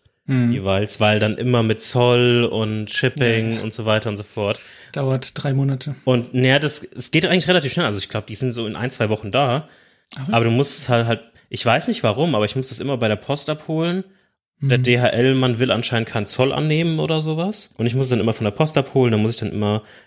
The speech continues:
Speaker 2: die paar Euro an, ähm, Zoll bezahlen noch zusätzlich und dann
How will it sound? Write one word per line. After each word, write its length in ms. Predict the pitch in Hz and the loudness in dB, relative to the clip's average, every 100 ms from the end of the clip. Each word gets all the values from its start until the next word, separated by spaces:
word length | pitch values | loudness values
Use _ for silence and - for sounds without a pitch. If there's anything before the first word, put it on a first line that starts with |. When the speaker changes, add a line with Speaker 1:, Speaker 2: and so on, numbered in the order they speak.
| - | -18
Speaker 2:
die 60 | - | -4
paar 200 | 117 - | -2 2
Euro 340 | 110 117 117 | 2 2 0
an, 400 | - 104 104 104 _ _ - | 0 -2 -2 -6 _ _ -2
ähm, 240 | 117 110 101 | 2 2 2
Zoll 260 | 147 147 | 4 4
bezahlen 480 | 139 - 131 117 113 | 2 0 4 4 4
noch 100 | 110 | 0
zusätzlich 580 | - 113 107 - 107 - | -2 0 0 0 -4 -4
und 140 | 98 | -6
dann 140 | 101 | -6